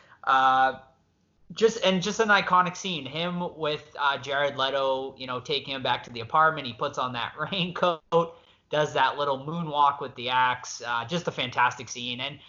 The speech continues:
there's a bunch of fantastic scenes in that movie. You know, him running around naked with the chainsaw, covered in blood. Uh, <laughs>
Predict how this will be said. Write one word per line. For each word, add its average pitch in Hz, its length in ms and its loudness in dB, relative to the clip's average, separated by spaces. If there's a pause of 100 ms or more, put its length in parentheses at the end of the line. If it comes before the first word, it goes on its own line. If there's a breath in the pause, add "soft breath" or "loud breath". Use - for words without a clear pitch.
there's 180 180 0
a 202 40 2
bunch 208 220 2
of 160 40 -14
fantastic 131 600 -2
scenes 127 240 -12
in 131 60 -10
that 123 140 -4
movie. 131 180 -10
You 139 80 -6
know, 127 120 -2
him 147 240 -6
running 139 220 0
around 135 340 2
naked 143 300 -4
with 127 140 -10
the 113 60 -14
chainsaw, 165 800 2 (340 loud breath)
covered 147 260 2
in 131 140 -8
blood. 131 640 0
Uh, 113 420 -2 (100)
<laughs> 170 220 -2